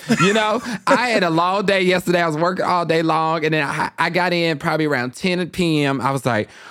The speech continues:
"Okay, I got, I got a couple hours that I need to wait." So, like, I watched a new episode of Loot. And then I was like, "Okay, I got an hour left."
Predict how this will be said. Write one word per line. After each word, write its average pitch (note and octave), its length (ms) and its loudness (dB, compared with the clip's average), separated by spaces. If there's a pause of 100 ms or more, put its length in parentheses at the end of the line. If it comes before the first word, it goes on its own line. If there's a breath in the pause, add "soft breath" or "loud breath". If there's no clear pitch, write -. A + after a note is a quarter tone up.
(120)
"Okay, A2 380 0
I B2 120 -2
got, G#2 340 -2
I B2 80 0
got G#2 140 0
a F#2+ 60 -4
couple D#3+ 320 -2
hours C3+ 400 0
that A#2+ 100 2
I A#2 40 0
need B2 180 -2
to B2+ 60 -2
wait." B2+ 220 0
So, - 80 -4
like, C#3 220 0
I E3+ 100 2
watched D#3+ 260 -4
a C3+ 40 -6
new D3 160 2
episode C3+ 400 0
of A#2 60 2
Loot. F3+ 400 2 (420 loud breath)
And D#3+ 120 2
then D#3+ 60 2
I D3+ 80 2
was D3+ 100 0
like, C3+ 200 2
"Okay, D#3+ 260 0
I D#3 100 0
got D#3+ 140 0
an C#3+ 100 0
hour E3 300 2
left." E3+ 360 0